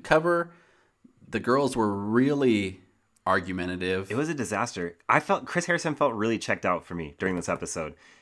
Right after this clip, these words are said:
Speaker 2: 'Cause usually
Speaker 1: He was not into it.
Speaker 2: he'll start a fight, he'll let them fight for a few seconds, and then he'll break it up and he'll move on to the next thing.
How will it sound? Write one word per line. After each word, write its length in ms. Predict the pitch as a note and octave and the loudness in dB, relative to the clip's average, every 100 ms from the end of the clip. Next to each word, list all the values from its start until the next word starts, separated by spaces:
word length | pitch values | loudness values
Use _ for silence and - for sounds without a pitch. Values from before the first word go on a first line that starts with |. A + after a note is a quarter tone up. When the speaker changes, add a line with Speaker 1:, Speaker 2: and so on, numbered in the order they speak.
| _ | _
Speaker 2:
'Cause 180 | C3 B2 - | -4 -4 -8
usually 580 | G#2+ A#2 G3 G3+ D#3+ B2+ | -2 2 2 4 4 6
Speaker 1:
He 40 | |
was 160 | B2+ A2 | 6 6
not 340 | A2+ A2+ C3 | 6 6 6
into 360 | A#2 A2 A2 F#2+ | 4 2 0 -2
it. 140 | F2 - | -2 -2
Speaker 2:
he'll 100 | A2+ | -4
start 280 | - A#2+ | 4 4
a 40 | D#3 | 4
fight, 440 | - A#2+ B2+ - _ _ | 4 4 2 -2 _ _
he'll 80 | G#2+ | 2
let 180 | G#2 A2+ | 4 4
them 120 | C3 | 2
fight 340 | B2 A#2+ A#2 - | 4 2 2 0
for 320 | G#2+ G2+ - | 0 0 -2
a 80 | A2 | -4
few 220 | - A2 | -2 0
seconds, 520 | B2 A2 G2+ G#2+ A2+ - | 2 0 0 -2 -4 -8
and 140 | G#2+ | -4
then 80 | G2 | 0
he'll 80 | G2+ | 0
break 240 | G2+ G2 | 0 0
it 80 | F#2 | 0
up 180 | F2+ - | -2 -2
and 80 | F#2 | -2
he'll 100 | F#2+ | 0
move 180 | F#2+ F#2 | 2 2
on 120 | F2+ | 2
to 60 | |
the 60 | F2 | 0
next 160 | F2+ - | -4 -4
thing. 280 | F#2+ A#2+ | -4 -4